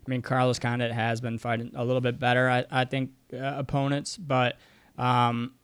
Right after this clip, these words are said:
yeah, I just, I think this one's kind of a toss-up. What was the line on Carlos Condit?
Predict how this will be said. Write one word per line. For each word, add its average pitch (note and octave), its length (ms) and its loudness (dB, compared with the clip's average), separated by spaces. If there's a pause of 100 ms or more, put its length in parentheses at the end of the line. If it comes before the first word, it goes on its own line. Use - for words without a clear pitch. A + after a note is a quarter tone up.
(320)
yeah, D#3 200 8
I D3+ 80 10
just, F3 240 0
I E3 140 6
think E3 180 -2
this C#3+ 160 0
one's C3 200 -2
kind B2+ 200 2
of A#2+ 60 0
a A#2 80 0
toss-up. A#2+ 560 0
What D#3+ 140 0
was E3 100 2
the E3 80 0
line E3+ 240 0
on D#3+ 100 0
Carlos E3+ 300 2
Condit? F3 380 -2